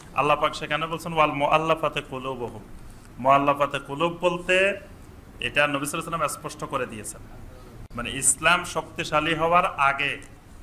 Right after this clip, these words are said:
তখন, আহ, যারা ইসলামকে সাহায্য সহযোগিতা করত, অনেক অমুসলিম ছিল, তারা ইসলাম গ্রহণ করেন না, করে নাই,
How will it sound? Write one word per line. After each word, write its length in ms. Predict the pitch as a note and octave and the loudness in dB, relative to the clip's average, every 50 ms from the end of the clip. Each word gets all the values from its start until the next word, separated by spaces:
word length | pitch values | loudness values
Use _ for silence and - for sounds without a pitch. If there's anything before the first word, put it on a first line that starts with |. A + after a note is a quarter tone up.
| - - - | -18 -8 -2
তখন, 520 | C3+ C3 C3 - - F3 F3+ G3+ G#3 A3 A3+ - - - - - - - - - | 0 0 0 2 2 4 4 4 2 0 -4 -10 -14 -16 -16 -18 -16 -16 -14 -12
আহ, 480 | - B2 A#2+ B2 A#2+ B2 A#2 - - - - - - - - | -8 -6 -2 -2 0 -2 -2 -4 -8 -12 -14 -14 -14 -10 -2
যারা 280 | C3 B2 B2+ C#3+ D3+ | 0 2 4 4 4
ইসলামকে 520 | D3+ - C#3 - - D#3 D3+ D3 D3 - D#3 | 4 2 -2 -4 0 0 0 0 0 -4 -6
সাহায্য 380 | - - C#3 C3 A#2+ A#2 C#3 | -2 0 2 0 2 0 -4
সহযোগিতা 520 | C3 - C#3 C3+ C3 C3+ C3+ C3+ C3+ - B2+ | -4 0 0 0 0 -2 -6 -6 -4 -4 -4
করত, 280 | - C3 A#2+ - - | -2 -4 -6 -6 -4
অনেক 280 | B2 C3 D3+ D#3+ E3 E3+ - - | 0 2 2 2 2 0 0 0
অমুসলিম 540 | C#3 D3+ D#3+ D#3+ E3 D#3+ - - F3 D#3+ E3 | 0 0 2 2 0 -2 -2 -2 -4 -6 -6
ছিল, 220 | - - C3 G#2+ G#2+ - - - - - - - - - | -6 -6 -6 -8 -10 -12 -14 -16 -18 -18 -20 -20 -2 2
তারা 160 | C3 C#3+ D3+ | 4 4 4
ইসলাম 380 | D3+ D3+ D3+ - G3+ G#3 G#3 G#3 | 4 0 -2 0 2 2 2 2
গ্রহণ 280 | G3+ F#3+ F3 F3+ F3 - | 0 -2 -2 -2 -2 0
করেন 240 | - C#3 C3 B2+ A#2+ | 0 0 0 0 -2
না, 240 | A#2+ A#2+ A#2+ B2+ C3 - - | -4 -6 -6 -8 -8 -6 -2
করে 220 | C3+ C3+ C#3 C3+ | 0 2 2 2
নাই, 180 | B2 B2 C3 | 2 0 0